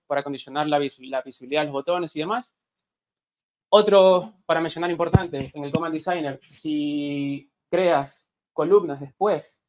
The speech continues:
de que hayas creado el botón y luego quieres ir al botón y utilizar esas columnas, tienes que entrar al componente, refrescar el data source, volver atrás en el botón y ahí puedes usar las columnas. Eh, me pasó porque me rompí la cabeza por dos horas y no entendía por qué no veía las columnas en el botón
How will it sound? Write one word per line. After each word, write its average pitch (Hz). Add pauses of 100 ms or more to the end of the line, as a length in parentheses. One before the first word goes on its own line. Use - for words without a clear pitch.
de 135
que 147
hayas 165
creado 156
el 147
botón 202 (540)
y 120
luego 143
quieres 131
ir 147
al 170
botón 175
y 127
utilizar 131
esas -
columnas, 170 (520)
tienes 135
que 127
entrar 170
al 165
componente, 170
refrescar 160
el 156
data 160
source, 165 (100)
volver 139
atrás 160
en 143
el 143
botón 175
y 165
ahí 185
puedes 151
usar 131
las 123
columnas. 123 (840)
Eh, 143
me 151
pasó 147
porque 156
me 139
rompí 143
la 139
cabeza 139
por 131
dos 135
horas 135
y 123
no 123
entendía 127
por 127
qué 127
no 127
veía 120
las 120
columnas 127
en 110
el 110
botón 113